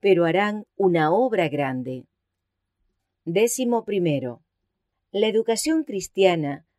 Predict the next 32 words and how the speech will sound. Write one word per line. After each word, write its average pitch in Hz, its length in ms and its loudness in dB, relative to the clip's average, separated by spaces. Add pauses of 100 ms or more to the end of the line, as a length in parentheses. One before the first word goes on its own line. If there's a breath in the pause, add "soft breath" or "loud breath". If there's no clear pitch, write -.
(140)
no 233 260 0
se 302 160 -6
satisface 220 880 -2
con 151 220 -2
solo 202 280 -2
aprender 170 440 0
las 170 220 -4
cosas 220 500 -6
en 143 140 -4
la 135 100 -4
mente. 208 540 -4 (680)
Lo 220 180 4
que 220 140 0
se 202 160 -4
estudió 208 680 2 (380)
debe 202 280 2
ser 175 280 0
puesto 247 480 0
en 220 140 2
práctica. 143 760 -4 (720)
La 226 120 4
educación 233 640 2
manual 180 600 0 (420)
es 220 200 0
una 262 200 2
parte 254 420 2
del 208 180 4
currículo 185 640 2
de 165 160 0
cada 262 300 0
escuela 165 420 2
cristiana. 135 720 -8